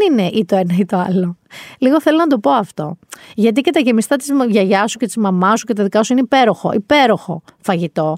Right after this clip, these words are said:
Και αυτό είναι brilliant φαγητό, αλλά δεν μπορείς και να ακυρώσεις την τέχνη ενός σεφ που έχει φάει τα μάτια του, τα νιάτα του, τα χέρια του, να πειράξει πράγματα, είτε με μοριακή που την κοροϊδεύουμε πολλές φορές,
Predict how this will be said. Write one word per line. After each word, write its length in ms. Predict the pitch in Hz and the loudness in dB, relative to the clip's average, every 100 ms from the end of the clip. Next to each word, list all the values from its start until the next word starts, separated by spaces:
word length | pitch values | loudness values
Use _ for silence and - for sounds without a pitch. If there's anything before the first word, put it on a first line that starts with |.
| - - _ | -8 -20 _
Και 100 | 277 | -4
αυτό 300 | 233 - 330 | -4 0 2
είναι 260 | 311 226 175 | 4 2 2
brilliant 400 | 202 185 180 165 | 2 2 2 -2
φαγητό, 320 | - 170 175 | -4 -4 -2
αλλά 140 | 208 240 | -2 -2
δεν 140 | 349 | -2
μπορείς 500 | 415 392 339 202 180 - _ _ _ _ | 0 2 4 2 0 -10 _ _ _ _
και 300 | - 240 220 - | 0 0 0 -2
να 380 | 226 220 208 - | 0 0 0 0
ακυρώσεις 580 | 233 196 226 214 208 - | -4 0 0 2 2 0
την 200 | 240 180 | -2 2
τέχνη 400 | 214 202 - 190 | 2 0 0 0
ενός 240 | 190 196 | 0 -2
σεφ 360 | - 196 180 175 _ _ _ | 0 0 0 -2 _ _ _
που 100 | 311 | -2
έχει 120 | 302 | -2
φάει 220 | - 262 262 | 0 -2 2
τα 160 | 226 | 2
μάτια 400 | 208 226 220 214 | 2 2 0 -4
του, 100 | 190 | -2
τα 160 | 208 190 | 0 0
νιάτα 400 | 202 214 220 208 | 2 0 0 -2
του, 120 | 208 | -2
τα 120 | 180 | -4
χέρια 560 | 165 - 214 208 208 185 | -4 0 0 2 0 0
του, 220 | 190 180 - - - | 0 -2 -6 -18 -2
να 360 | 262 262 254 - - - - | 2 2 2 -4 -20 -20 0
πειράξει 460 | 330 269 247 - | 2 4 0 -4
πράγματα, 720 | 240 240 226 240 240 254 226 233 | -2 0 2 0 0 2 2 2
είτε 220 | 269 294 | 0 2
με 120 | 262 | 2
μοριακή 480 | 247 240 226 196 233 | 4 4 2 2 0
που 80 | 233 | -2
την 100 | 214 | 0
κοροϊδεύουμε 680 | 233 220 202 220 214 220 220 | 2 2 2 2 2 2 2
πολλές 340 | 214 208 220 | 2 0 0
φορές, 460 | - 208 208 214 | 0 0 2 0